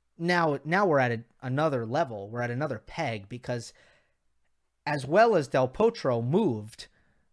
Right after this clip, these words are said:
the man was no defensive wizard. We're looking at Alexander Zverev and Daniil Medvedev as two players who cover the court almost as well as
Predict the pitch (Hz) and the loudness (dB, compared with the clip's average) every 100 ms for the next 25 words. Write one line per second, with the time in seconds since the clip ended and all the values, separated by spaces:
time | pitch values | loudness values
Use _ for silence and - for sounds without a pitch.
0 | _ 120 143 180 202 170 139 127 143 151 | _ -2 2 4 2 2 0 0 4 6
1 | 143 139 127 135 - 165 139 113 110 190 | 6 4 0 -4 2 0 0 -8 0 0
2 | 202 104 - _ _ _ _ _ _ 175 | 2 -6 -12 _ _ _ _ _ _ 6
3 | 247 262 247 180 - _ _ _ _ _ | 8 6 6 4 2 _ _ _ _ _
4 | _ _ 180 185 156 151 139 123 127 156 | _ _ 2 4 4 2 2 0 4 4
5 | 127 120 117 131 127 139 131 113 113 - | 4 0 -2 -2 0 0 0 -4 -4 -2
6 | 156 - 143 123 127 - 131 123 - 147 | -2 4 4 4 0 -2 -2 -2 0 2
7 | 127 120 151 156 - 123 139 131 | 2 0 -4 -4 -6 -4 0 0